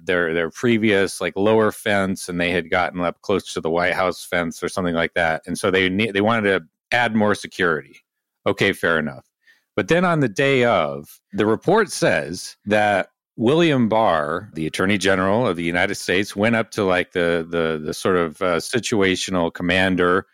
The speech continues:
of the U S Park Police and asked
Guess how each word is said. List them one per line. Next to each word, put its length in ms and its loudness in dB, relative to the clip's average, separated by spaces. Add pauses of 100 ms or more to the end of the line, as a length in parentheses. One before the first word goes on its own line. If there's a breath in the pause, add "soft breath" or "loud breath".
(400 soft breath)
of 320 2
the 140 2
U 160 2
S 100 0
Park 260 -2
Police 380 0
and 100 -6 (140)
asked 720 -2